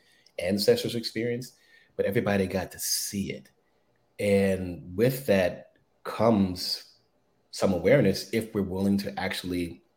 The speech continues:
put our attention on it. And what became very apparent to me, and it's been apparent for a lot of people, people talk about this all the time. It's just that right now we're very ripe for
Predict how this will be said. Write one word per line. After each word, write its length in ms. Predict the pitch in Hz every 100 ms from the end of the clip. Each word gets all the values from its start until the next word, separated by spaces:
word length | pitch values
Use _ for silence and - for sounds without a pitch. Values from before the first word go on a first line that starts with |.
| _ _
put 140 | -
our 100 | 98 76
attention 460 | - - 87 -
on 160 | 76 73
it. 100 | 73 _ _ _ _ _ _ _ _ _
And 680 | 123 117 113 110 107 107 117
what 140 | 120 104
became 500 | 110 151 151 139 113
very 160 | 120
apparent 420 | 101 - 110 104 101
to 80 |
me, 360 | 90 92 92 85
and 80 | 92
it's 160 | 95
been 200 | - 165
apparent 420 | 131 - 90 90 -
for 180 | 90
a 40 | 87
lot 140 | 90
of 60 | 87
people, 180 | 101 98
people 220 | - -
talk 160 | 98
about 160 | 95 90
this 140 | -
all 100 | 85
the 60 | 76
time. 400 | - 123 82 - _ _ _ _ _ _ _ _ -
It's 120 | -
just 140 | 120
that 140 | 104 87 - 101
right 260 | 104 95
now 240 | 95 117 -
we're 220 | 92 90
very 280 | 92 110 98
ripe 460 | 78 85 113 87
for 540 | - - 87 85 80